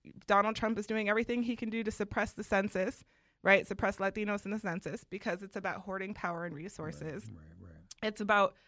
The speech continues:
Speaker 1: you know, it's why, you know, in Florida, <laughs> they are trying to prevent, uh, folks who have earned back their constitutionally protected right to vote, right? There was an amendment for that passed, s-, more than sixty percent of the vote.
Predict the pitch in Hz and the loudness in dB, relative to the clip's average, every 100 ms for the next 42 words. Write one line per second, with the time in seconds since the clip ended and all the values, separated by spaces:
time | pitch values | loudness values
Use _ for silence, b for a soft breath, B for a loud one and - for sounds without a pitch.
0 | b b 226 185 185 190 190 196 202 202 | b b 2 4 4 2 6 8 10 8
1 | 202 190 208 202 180 190 196 - 202 202 | 4 0 -2 0 0 -2 -4 -2 2 4
2 | 190 196 240 _ _ - 208 - 240 233 | 4 2 0 _ _ 2 6 8 10 8
3 | 214 202 196 202 202 202 202 - 185 185 | 8 8 6 4 0 0 2 2 4 4
4 | 190 - b b _ - 180 180 208 208 | 2 -2 b b _ 0 2 4 2 2
5 | - 196 180 - 208 202 208 185 - 185 | 2 2 2 4 4 4 2 0 0 -4
6 | - 196 196 180 208 - 196 196 185 190 | 0 0 0 -4 -2 -2 -2 -2 -2 -2
7 | 190 180 180 - 190 165 196 - 185 185 | -2 0 0 0 -2 2 2 4 2 2
8 | - 180 175 175 185 190 202 220 - b | 0 0 0 -2 0 0 0 -2 -4 b
9 | b - 208 190 196 170 156 - 196 180 | b 0 6 8 6 4 -2 -2 4 4
10 | 254 - - - - 190 214 208 208 208 | 4 -4 -16 -16 -4 0 2 0 -2 -4
11 | - 214 202 196 190 175 180 170 233 | -4 -4 -2 0 -2 0 0 2 2